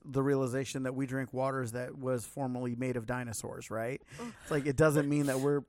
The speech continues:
Speaker 1: part dinosaur <laughs> 'cause it's, it's so far removed. Second, what the hell were you thinking when you were washing that out going,
Speaker 2: Obviously not.
Speaker 1: "I
Speaker 2: There was no
Speaker 1: wonder
Speaker 2: thoughts
Speaker 1: what
Speaker 2: behind
Speaker 1: that's
Speaker 2: those
Speaker 1: gonna
Speaker 2: eyes.
Speaker 1: taste like"?
Speaker 2: <laughs>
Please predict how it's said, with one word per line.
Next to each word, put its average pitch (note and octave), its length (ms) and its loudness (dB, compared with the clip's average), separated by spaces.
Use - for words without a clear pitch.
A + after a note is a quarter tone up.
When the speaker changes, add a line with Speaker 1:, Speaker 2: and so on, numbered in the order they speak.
Speaker 1:
part D#3 320 4
dinosaur B2+ 840 0
<laughs> - 80 -4
'cause E3 260 6
it's, D#3+ 260 0
it's D#3 280 -4
so D3 220 -2
far C#3+ 260 -2
removed. B2+ 480 -6
Second, G#3 580 2
what G#3 340 8
the D#4 160 12
hell G3+ 320 12
were B3 120 10
you G#3+ 240 8
thinking G#3+ 680 10
when G3+ 120 10
you A#3 140 8
were G#3 160 12
washing A3+ 460 8
that G3+ 180 10
out A3 260 8
going, F3 420 8
Speaker 2:
Obviously G#4+ 420 4
not. G#4 560 6
Speaker 1:
"I A3+ 140 6
Speaker 2:
There A3+ 100 10
was G#3 180 6
no A#3+ 60 8
Speaker 1:
wonder D#4 360 8
Speaker 2:
thoughts D4+ 260 12
Speaker 1:
what G3 240 12
Speaker 2:
behind - 240 10
Speaker 1:
that's C4 260 6
Speaker 2:
those F#3+ 100 2
Speaker 1:
gonna F3 300 6
Speaker 2:
eyes. B3+ 80 -2
Speaker 1:
taste F4 600 4
like"? D3 680 0
Speaker 2:
<laughs> - 40 -12